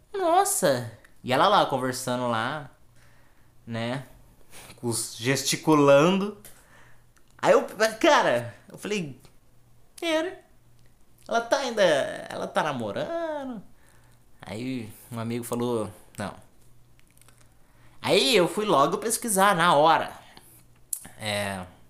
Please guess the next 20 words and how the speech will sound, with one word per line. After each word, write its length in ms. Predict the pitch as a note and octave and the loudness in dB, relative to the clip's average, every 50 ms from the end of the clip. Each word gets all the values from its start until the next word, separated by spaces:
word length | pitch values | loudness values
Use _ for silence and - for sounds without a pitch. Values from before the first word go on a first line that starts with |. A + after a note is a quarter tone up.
| - _ _ _ _ - - _ - - - - - _ _ _ - _ _ - - _ _ _ | -20 _ _ _ _ -20 -20 _ -20 -20 -20 -20 -20 _ _ _ -20 _ _ -20 -20 _ _ _
é, 840 | - A2+ A2+ A2+ A2 G#2+ G2+ G2 F#2+ F2+ F2+ F2+ E2 E2 D#2+ D2+ - - - - - - - - _ _ _ _ - - - - - - - - - - - | -4 -2 0 0 0 0 0 -2 -4 -4 -4 -6 -6 -8 -8 -8 -6 -6 -6 -6 -8 -10 -14 -20 _ _ _ _ -20 -20 -20 -20 -20 -20 -18 -18 -18 -4 0
Hayley 480 | E3 F#3+ A3 A3+ A#3+ C4 B3+ C4 C4+ | 2 4 6 6 6 6 6 6 6
Williams, 1300 | C4+ C4 B3+ B3+ B3+ B3+ B3+ B3+ B3+ C4 C4 C4 C4 C4 C#4+ E4 D#4+ - - - - - - - - - - - - - - - _ - _ _ - _ _ _ _ - _ | 6 6 6 4 4 4 4 4 4 6 6 6 6 4 2 0 0 2 4 4 4 4 2 0 -2 -6 -14 -20 -20 -20 -20 -20 _ -20 _ _ -20 _ _ _ _ -20 _
boyfriend, 1040 | - D#3+ F3+ G#3+ A3+ A#3 A3 A3 G#3 - - - - F#3 E3+ D3 B2+ A2+ G2+ E2+ D#2+ - - - - - - _ _ _ _ - _ _ _ - - - - - | -4 2 4 6 6 6 6 4 4 2 0 2 4 4 4 4 2 0 -2 -6 -10 -14 -20 -20 -20 -20 -20 _ _ _ _ -20 _ _ _ -20 -20 -8 2 4
husband. 640 | G3 G#3 A3 G#3+ G3+ - - - A2+ G2 D2 - - - - - - - - _ - - _ - - _ _ - _ - - - | 6 6 6 6 4 2 0 -2 -2 -4 -6 -12 -16 -20 -20 -18 -20 -20 -20 _ -20 -20 _ -20 -20 _ _ -20 _ -20 -18 -8
Aí, 720 | - G2+ G#2+ G#2+ A2 A2 A2 A#2 A#2+ A#2+ B2+ C3 C3 - - _ _ _ - - - - _ - - - | -4 0 0 0 0 0 0 -2 -2 -2 -2 -4 -8 -10 -18 _ _ _ -20 -20 -20 -20 _ -20 -20 -10
aí 960 | - G2+ G#2+ A2 A2+ A#2 A#2+ A#2+ A#2+ A#2 A#2 A2+ A2 G#2+ G#2+ G#2+ G#2+ G2 G2+ | -8 -6 -4 -2 -2 -2 0 0 0 0 -2 -2 -4 -4 -4 -4 -6 -6 -4
tava 240 | B2 G#2+ G#2+ A2+ A2 | -4 -2 -2 -4 -4
falando 380 | - A#2+ A2+ B2+ C#3 A#2 A#2 | -4 -4 -2 -2 -4 -4 -8
que 240 | A#2 - - B2 A#2 | -10 -10 -8 -6 -6
ela 200 | A2 A2 A2+ A2+ | -4 -4 -4 -6
tinha 480 | A2+ - - A2 G#2 G#2 F#2 F#2 - - - - | -8 -10 -10 -8 -8 -8 -8 -10 -12 -14 -16 -18
se 180 | - - - G#2+ | -16 -14 -14 -14
divorciado 640 | G#2 G#2 G#2+ A2 A2 A2 - - A2 G2 G2 G2 | -12 -10 -8 -8 -8 -8 -6 -4 -2 -2 -2 -4
há 40 | G#2 | -6
um 100 | G#2 G2+ | -8 -8
tempo 340 | - - G#2 G#2 G2+ - G2+ | -8 -8 -8 -8 -6 -6 -8
aí 100 | G2 G2+ | -8 -8
com 280 | G2 - G#2+ G#2 G2+ G2 | -10 -12 -12 -10 -10 -12
o 80 | G2+ | -14